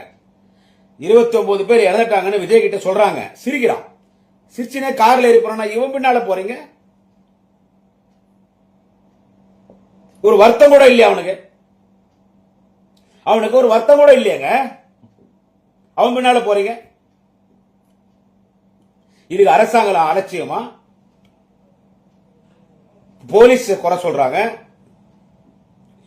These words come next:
முப்பத்தொன்பது பேரை கொன்னு போட்டு அரசாங்கத்தை நீ குறை சொல்லுவியா? ஆ? போலீஸை குறை சொல்லுவியா? இவனுக்கு இப்படிதான் பேசுவானுங்க. இதுக்கு எடப்பாடி பழனிசாமி ஜால்ரா.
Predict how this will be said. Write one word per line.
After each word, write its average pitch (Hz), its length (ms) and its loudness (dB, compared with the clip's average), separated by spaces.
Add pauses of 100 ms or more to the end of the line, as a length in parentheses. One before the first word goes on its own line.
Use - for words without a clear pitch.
(140)
முப்பத்தொன்பது 190 520 -8
பேரை 240 200 2
கொன்னு 220 240 -4
போட்டு 214 180 -4
அரசாங்கத்தை 208 500 -2
நீ 160 80 -14
குறை 170 180 -10
சொல்லுவியா? 139 420 -8 (1900)
ஆ? 208 100 -2 (2500)
போலீஸை 226 320 4
குறை 147 160 -8
சொல்லுவியா? 131 380 -6 (4000)
இவனுக்கு 196 240 4
இப்படிதான் 226 340 4
பேசுவானுங்க. 220 520 4
இதுக்கு 185 260 -2
எடப்பாடி 202 300 -2
பழனிசாமி 160 460 -10
ஜால்ரா. 131 380 -6